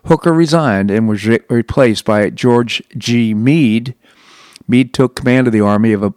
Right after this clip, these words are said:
Potomac as Lee's army moved into Pennsylvania. On the morning of July first, advanced units from the forces came into contact with one another just outside of Gettysburg.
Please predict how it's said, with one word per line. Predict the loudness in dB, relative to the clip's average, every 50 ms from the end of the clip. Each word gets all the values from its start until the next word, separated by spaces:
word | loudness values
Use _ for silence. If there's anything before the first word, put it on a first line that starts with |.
| _ _
Potomac | -10 -4 0 0 0 2 0 0 -2 -4 -8 -14 -20 -20 -20 -20 -20 -20 _ -6
as | -4 -4 -4 -4
Lee's | -2 -2 0 2 2 0 0 -2 -4 0
army | 0 2 2 2 2 2 2
moved | 2 2 4 4 4 2 2 0 0
into | 0 0 0 0
Pennsylvania. | 0 0 -2 0 0 -2 0 2 2 2 2 0 0 0 -2 -4 -6 -8 -14 -20 -18 -8 -4
On | -2 0 2
the | 2
morning | 2 2 2 2 2 2
of | 0
July | 0 0 -2 0 0 0 -2 -2
first, | -2 0 2 2 2 2 0 -2 -2
advanced | -4 -2 0 0 0 0 0 -4 -4 -2
units | 0 0 0 0 -2
from | -6 -6 -4 -4
the | -4
forces | -2 0 0 0 0 -2 -6 -6
came | -4 -2 0 0 0 0
into | 0 -2 -4 -4
contact | -2 0 0 0 0 0 0 0 0 0 -2
with | -4 -4 -2
one | -2 0 0
another | 0 0 0 0 0 0 -2 -2
just | -2 -2 -2 -2 -4 -4
outside | -2 -2 -2 0 0 0 2 2
of | 2 0 2
Gettysburg. | 2 2 2 0 0 0 0 0 0 -2 -2 -6 -10